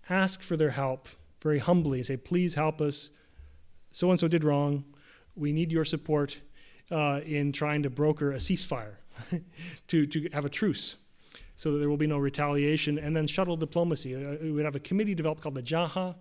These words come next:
This is in the Arab Islamic context, a, gr-, a group of elders who have status, and go back and forth between the two families, try to reach a settlement, get acceptance of responsibility, uh, from the family of the offender, and willingness to forgive from the family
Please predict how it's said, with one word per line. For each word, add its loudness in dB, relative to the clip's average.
This -4
is -2
in 0
the -2
Arab -2
Islamic -4
context, -4
a, -6
gr-, -4
a -2
group -2
of -6
elders 2
who -2
have -6
status, -2
and -2
go 4
back 0
and 0
forth -2
between -4
the -2
two -2
families, -2
try 0
to 2
reach 2
a -2
settlement, 0
get -2
acceptance -6
of 0
responsibility, -2
uh, -10
from -6
the -2
family -2
of -2
the -2
offender, -2
and 0
willingness 2
to -8
forgive -2
from -6
the -4
family -4